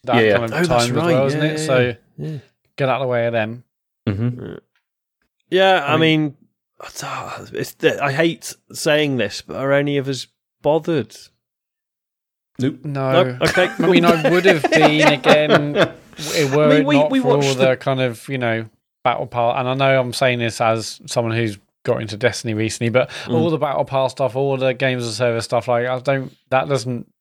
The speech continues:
Speaker 1: it doesn't interest me in this particular franchise. But
Speaker 3: I think that,
Speaker 1: um,
Speaker 3: that's just it, isn't it? Like, with Destiny, you know what the deal is. It is built around that stuff,
Speaker 2: Mm.
Speaker 3: whereas this, perhaps unfairly, looks like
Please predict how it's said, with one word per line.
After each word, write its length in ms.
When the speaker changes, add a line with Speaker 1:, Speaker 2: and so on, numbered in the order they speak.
Speaker 1:
it 80
doesn't 220
interest 300
me 120
in 80
this 140
particular 360
franchise. 540
But 320
Speaker 3:
I 20
think 140
that, 80
Speaker 1:
um, 60
Speaker 3:
that's 200
just 140
it, 140
isn't 140
it? 60
Like, 140
with 80
Destiny, 380
you 80
know 140
what 80
the 60
deal 280
is. 180
It 180
is 80
built 360
around 300
that 180
stuff, 400
Speaker 2:
Mm. 60
Speaker 3:
whereas 300
this, 500
perhaps 560
unfairly, 880
looks 460
like 500